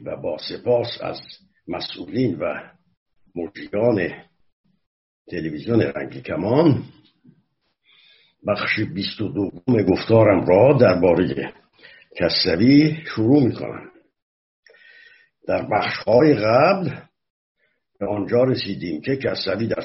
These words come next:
سال هزار و سیصد و نه از عدلیه آمد بیرون، ولی گفتیم، حالی خلاصه تکرار می‌کنم که ولی به لحاظ اینکه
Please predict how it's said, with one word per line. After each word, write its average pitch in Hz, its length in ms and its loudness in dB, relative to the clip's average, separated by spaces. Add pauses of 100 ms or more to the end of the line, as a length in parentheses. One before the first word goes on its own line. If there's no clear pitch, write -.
سال 110 180 0
هزار 98 400 -4
و 110 60 -4
سیصد - 340 -4
و 90 40 -6
نه 104 420 -2
از - 280 -6
عدلیه - 500 -2
آمد 113 420 -4
بیرون، 117 600 0 (680)
ولی 113 280 0
گفتیم، 101 720 0
حالی 101 480 -2
خلاصه 107 420 0 (160)
تکرار 117 520 2
می‌کنم 98 540 -2
که - 160 -8
ولی 113 360 0 (380)
به 113 80 0
لحاظ 131 460 4
اینکه 131 480 0